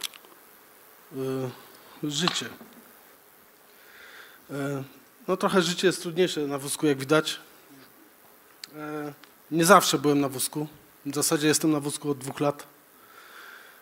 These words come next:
Kiedyś, e, normalnie byłem prawie takim wysokim, w zasadzie wyższym człowiekiem od tego tutaj cz-, e, kolegi. E, mam prawie dwa metry wzrostu. E, biegałem po scenach największych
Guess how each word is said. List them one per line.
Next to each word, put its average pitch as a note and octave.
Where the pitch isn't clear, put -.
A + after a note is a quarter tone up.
Kiedyś, E3+
e, D#3+
normalnie E3
byłem C#3+
prawie D3
takim D3+
wysokim, D3
w C#3
zasadzie D3
wyższym D3
człowiekiem C#3+
od C#3
tego C3+
tutaj C#3
cz-, -
e, C#3
kolegi. D3
E, D3
mam D3+
prawie D#3+
dwa D#3
metry D#3
wzrostu. B2+
E, C#3
biegałem F3+
po D3+
scenach E3+
największych D#3